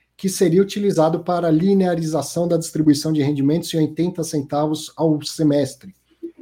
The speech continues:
É, a oit-, por oitenta cen-, é, centavos por mês é o que ele, que ele vem distribuindo, né? Linearizar isso no semestre. Se vencidas as condições precedentes e concluída a venda, a Rio Bravo irá fornecer mais informações sobre o negócio.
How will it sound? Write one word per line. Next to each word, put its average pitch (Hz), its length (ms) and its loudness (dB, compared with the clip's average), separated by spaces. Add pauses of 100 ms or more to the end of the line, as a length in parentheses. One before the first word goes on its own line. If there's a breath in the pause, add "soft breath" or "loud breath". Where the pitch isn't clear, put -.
(340)
É, 123 220 -2
a 120 140 -2
oit-, 127 240 0
por 139 140 4
oitenta 139 520 2
cen-, 135 260 0
é, 120 240 -2
centavos 135 640 0
por - 220 -20
mês 147 260 6
é 127 60 2
o 123 40 0
que 127 120 -4
ele, 117 140 -4
que - 120 -14
ele 117 80 -6
vem 123 140 0
distribuindo, 135 580 2
né? 165 200 0 (280 soft breath)
Linearizar 151 640 4
isso 160 180 -4
no 170 60 -4
semestre. 139 520 -6 (520 soft breath)
Se 233 340 0
vencidas 190 640 4
as 156 100 -4
condições 160 480 -2
precedentes 131 640 -2
e 143 80 -4
concluída 165 600 2
a 175 40 0
venda, 170 420 2 (320 soft breath)
a 147 100 -2
Rio 165 160 4
Bravo 156 340 4
irá 151 420 0 (100)
fornecer 156 520 0
mais 156 300 2
informações 151 640 -2
sobre 151 240 -4
o - 20 0
negócio. 139 540 -2